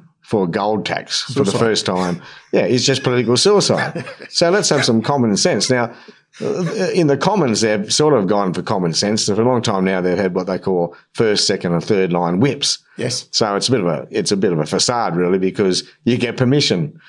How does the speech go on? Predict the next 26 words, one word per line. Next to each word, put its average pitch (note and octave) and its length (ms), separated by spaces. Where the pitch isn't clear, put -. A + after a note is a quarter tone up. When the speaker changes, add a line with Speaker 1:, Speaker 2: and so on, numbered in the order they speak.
Speaker 1:
You G#2+ 80
know, G2 400
I G#2 100
can't G#2 180
remember E2+ 240
which E2+ 140
order F#2 300
it F2 60
is, F2 160
either E2 380
the E2 280
f-, - 320
first G2+ 280
line F2 260
whip F2+ 180
is E2 140
the, D#2+ 260
the D#2+ 100
most E2 260
serious F#2+ 320
matter F2 320
and E2 120
the D#2+ 80
third F2 260
line E2 440
whip, F2+ 260